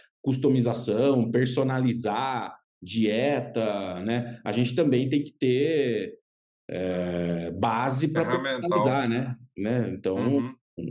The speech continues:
Speaker 1: então, é o tal do common ground, né? Tem que ter, né, algo que a gente possa, pô, é três pra um, lisina e metionina, ou a gente vai fazer um cenário, um background nutricional ali que vai, né, permitir que a gente faça esse ajuste,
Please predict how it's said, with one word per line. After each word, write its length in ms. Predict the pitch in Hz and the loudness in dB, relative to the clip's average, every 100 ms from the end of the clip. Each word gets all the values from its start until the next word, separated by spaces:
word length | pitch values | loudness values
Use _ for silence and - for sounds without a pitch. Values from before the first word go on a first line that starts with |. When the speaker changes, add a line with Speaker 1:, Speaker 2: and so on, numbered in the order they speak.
| - | -8
Speaker 1:
então, 340 | 98 98 113 | -6 -2 0
é 40 | 120 | 2
o 140 | 117 | 0
tal 220 | 113 123 | 0 0
do 140 | 139 143 | 0 2
common 320 | 139 147 139 | 2 2 2
ground, 380 | 117 117 113 98 | 0 0 -2 -2
né? 220 | 110 113 110 | -6 -6 -4
Tem 160 | 110 | -4
que 100 | 117 | -2
ter, 360 | - 123 143 117 | 2 4 4 4
né, 120 | 120 | 0
algo 440 | 107 113 131 147 | 0 0 0 -2
que 100 | 147 | 0
a 80 | 147 | -2
gente 240 | 143 139 - | -2 -6 -6
possa, 320 | 110 117 120 | -4 -2 -4
pô, 380 | 117 139 92 - - _ _ _ | 0 0 0 -6 -20 _ _ _
é 80 | - | -8
três 240 | 98 123 127 | -2 -2 0
pra 220 | 123 110 | 0 0
um, 140 | 147 | 2
lisina 300 | 131 107 120 | 2 2 2
e 20 | 113 | 2
metionina, 480 | 110 110 113 170 | 0 0 0 0
ou 80 | 185 | 0
a 80 | 165 | 0
gente 240 | 156 151 | 0 -2
vai 500 | 127 123 120 110 95 - _ _ _ _ | -4 -2 -2 -4 -6 -10 _ _ _ _
fazer 260 | 117 107 117 | -4 0 0
um 280 | 113 104 - | 2 0 -4
cenário, 580 | - 127 120 120 117 | -2 0 0 0 -2
um 80 | 110 | -2
background 560 | 117 117 - 120 117 113 | -2 -4 -2 0 0 0
nutricional 720 | 113 113 113 - 110 113 113 | -2 -4 -4 -4 -2 -2 -2
ali 180 | 107 117 | -2 -4
que 140 | 120 131 | -4 -4
vai, 340 | 135 120 101 | -2 -2 -2
né, 200 | 117 120 | -2 -4
permitir 600 | 117 123 120 113 - 110 | -2 0 2 0 -4 -4
que 80 | 101 | -4
a 40 | |
gente 180 | 101 101 | -4 -6
faça 300 | - 95 - | -4 -6 -6
esse 120 | - | -4
ajuste, 640 | 95 95 101 101 92 90 | -4 -2 -4 -4 -4 -6